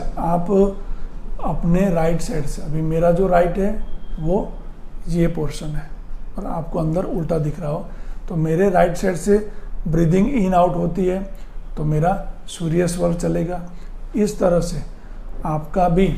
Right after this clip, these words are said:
जो स्वर है, जब भी आप planning करते हो, अपनी पत्नी से मिलते हो, उस समय अगर आपको पुत्र संतान की प्राप्ति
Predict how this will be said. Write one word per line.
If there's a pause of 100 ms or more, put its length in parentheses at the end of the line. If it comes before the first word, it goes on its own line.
(720)
जो
स्वर
है, (1080)
जब
भी
आप (160)
planning
करते
हो, (680)
अपनी
पत्नी
से
मिलते
हो, (680)
उस
समय
अगर
आपको (680)
पुत्र
संतान
की
प्राप्ति